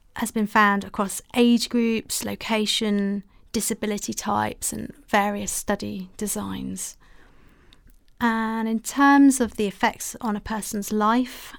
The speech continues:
and opportunities in developing countries, we know that disability accentuates poverty because the barriers that people with disability encounter in their daily lives,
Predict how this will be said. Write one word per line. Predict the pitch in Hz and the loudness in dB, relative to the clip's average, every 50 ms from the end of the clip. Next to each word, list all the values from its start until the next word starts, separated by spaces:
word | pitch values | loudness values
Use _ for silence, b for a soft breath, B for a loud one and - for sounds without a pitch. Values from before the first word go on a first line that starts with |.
| - - | -8 -4
and | 214 196 190 190 190 190 190 208 | -2 -2 -2 -2 -4 -6 -8 -10
opportunities | 208 - 208 - - - 226 220 214 208 - - 208 202 208 202 - | -10 -10 -8 -6 -4 -2 0 0 0 -2 -2 -4 -6 -4 -4 -6 -6
in | - - | -2 -2
developing | 208 214 208 208 202 - - 208 | -2 0 0 0 -2 -2 -4 -4
countries, | 208 - 226 226 208 - - 214 208 208 208 - - - B B B B B B B B B B B B - | -2 0 0 0 0 0 -2 -4 -4 -6 -6 -6 -8 -10 B B B B B B B B B B B B 2
we | - 262 254 | 6 8 10
know | 247 262 269 269 262 254 247 | 10 10 10 10 8 8 6
that | 226 - - | 6 2 -2
disability | - 240 - - 240 - 226 226 214 208 - - 214 - | 0 0 0 0 0 0 0 -2 -2 -2 -4 -4 -4 -6
accentuates | - - - - - - 247 240 220 - - - 208 - - - - - - - - - _ _ - - | -6 -4 -6 -4 0 2 2 2 2 0 -2 -4 -4 -4 -4 -6 -6 -6 -4 -4 -4 -6 _ _ -12 -6
poverty | - 208 185 - - - - - 202 208 202 190 - - - - _ _ _ - - | -4 -4 -4 -4 -4 -8 -8 -6 -8 -8 -8 -10 -14 -18 -20 -20 _ _ _ -18 -12
because | - - 240 208 - | -6 -2 -2 0 0
the | 202 | 0
barriers | - - 226 220 220 220 214 214 208 208 196 - - | 2 6 8 8 8 8 8 6 4 2 0 -2 -4
that | 208 - - - | -6 -8 -6 -4
people | 214 208 208 208 | -4 -4 -4 -4
with | 202 - | -8 -8
disability | - 196 - - - 208 202 - - 214 | -6 -8 -8 -6 -6 -6 -6 -4 -4 -4
encounter | 196 - - 220 208 208 202 - - 208 | -6 -4 -2 -2 0 0 0 -2 -4 -2
in | 202 202 208 | -2 0 0
their | 202 196 196 196 | 0 0 -2 -2
daily | - 214 208 202 202 202 202 | 0 0 2 2 2 2 2
lives, | 202 208 208 196 190 185 180 185 185 185 - - - | 2 2 4 2 2 2 0 -2 -4 -4 -4 -6 -6